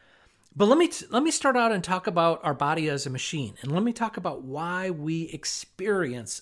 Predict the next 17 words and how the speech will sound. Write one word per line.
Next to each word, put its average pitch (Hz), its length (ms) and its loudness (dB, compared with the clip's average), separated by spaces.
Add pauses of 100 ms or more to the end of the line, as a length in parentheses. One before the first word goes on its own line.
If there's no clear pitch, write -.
stress. - 680 -8 (600)
And 190 120 2
I 226 40 4
wanna 269 220 2
take 262 280 -6
you 262 80 -2
back 208 520 -2 (360)
a 170 60 2
hundred 240 360 -2
thousand 220 360 -2
years 165 280 0
ago - 380 -14 (120)
and 160 240 0
say 190 300 -2
that 170 340 -2 (120)
our 220 140 6
bodies 214 760 -2